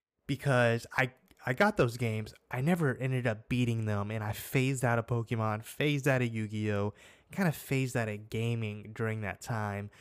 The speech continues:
But I had them nonetheless. I did put some hours into them.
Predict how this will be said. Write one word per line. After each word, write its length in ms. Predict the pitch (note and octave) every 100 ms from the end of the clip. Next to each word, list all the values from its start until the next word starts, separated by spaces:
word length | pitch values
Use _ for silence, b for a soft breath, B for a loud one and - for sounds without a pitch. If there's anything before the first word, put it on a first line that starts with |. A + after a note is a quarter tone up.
| B B B
But 140 | - G3
I 60 |
had 280 | G3 G3+ G#3+
them 160 | F#3 D#3
nonetheless. 580 | D#3 D3+ B2+ B2 C3 B2+
I 100 | A2+
did 220 | C3+ C3+
put 140 | C3
some 200 | - A#2
hours 300 | A2 G#2+ G#2+
into 320 | A2+ G#2+ - A2+
them. 360 | A2 G#2+ G#2+